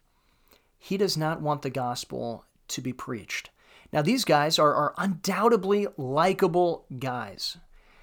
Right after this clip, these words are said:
Okay, I haven't met any of the three that we've talked about so far, that we've listened to clips to so far, but I'm sure that they're nice,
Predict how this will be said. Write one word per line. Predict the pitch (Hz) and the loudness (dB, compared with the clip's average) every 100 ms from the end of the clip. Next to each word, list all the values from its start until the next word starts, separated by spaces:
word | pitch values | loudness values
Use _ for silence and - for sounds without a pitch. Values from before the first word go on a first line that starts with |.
| - - | -12 -4
Okay, | 147 151 | 2 4
I | 156 | 6
haven't | 190 165 | 4 4
met | 165 165 | 4 4
any | 170 160 | 4 4
of | |
the | 151 | 2
three | 147 170 185 | 0 4 6
that | 165 180 | 6 4
we've | 170 139 | 4 2
talked | 170 160 160 | 2 2 2
about | 143 139 | 2 2
so | - 151 | 2 0
far, | 143 156 151 | 4 4 4
that | |
we've | 143 135 | 2 0
listened | 165 160 | -4 -4
to | 147 | -4
clips | 165 156 - | -2 -2 -2
to | 151 | -4
so | 147 147 | -2 -2
far, | 139 - 196 131 - - - - - | -2 0 2 2 -2 -14 -20 -12 0
but | 165 | 2
I'm | 214 | 4
sure | 233 196 196 | 2 2 4
that | 156 151 - 156 | 2 0 -6 -4
they're | 170 165 - | 0 0 -2
nice, | 156 143 151 160 165 160 - - | -4 -2 0 2 2 0 -2 -4